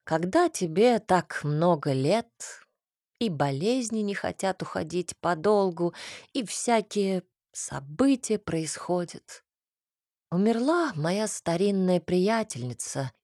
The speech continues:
и завтра на закате в Сан-Микеле я с ней попрощаюсь. Боюсь, что кроме нас двоих будет только жрица Великой Матери. Не будем о печальном, сеньора.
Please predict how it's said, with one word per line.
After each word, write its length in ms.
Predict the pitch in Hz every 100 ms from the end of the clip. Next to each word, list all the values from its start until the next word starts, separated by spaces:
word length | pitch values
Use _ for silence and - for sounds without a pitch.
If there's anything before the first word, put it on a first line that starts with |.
| -
и 100 | 151
завтра 760 | 151 240 269 - - 233 240 -
на 140 | 139
закате 720 | 131 143 - 220 214 - 180
в 80 | 170
Сан-Микеле 840 | - 165 170 160 151 - 208 214 156
я 180 | 135
с 160 | 131 -
ней 160 | 147 143
попрощаюсь. 1120 | 143 - 143 139 - 180 170 151 - - - _ _ _ _ _ _ -
Боюсь, 640 | 139 160 160 220 240 - - -
что 360 | - - 151
кроме 380 | - 175 170 160
нас 280 | 156 160 147
двоих 720 | 143 156 160 196 180 - - _ -
будет 440 | 175 214 190 175 -
только 400 | - 190 175 -
жрица 540 | 151 165 190 185 - 160
Великой 420 | 165 170 165 160
Матери. 600 | 170 190 185 - 120 135 _ _ _ _ _ _ _ _ -
Не 280 | 269 311 330
будем 480 | 180 143 120 131 -
о 80 | -
печальном, 760 | 147 - - 156 135 127 120
сеньора. 760 | 127 - 143 135 175 147 113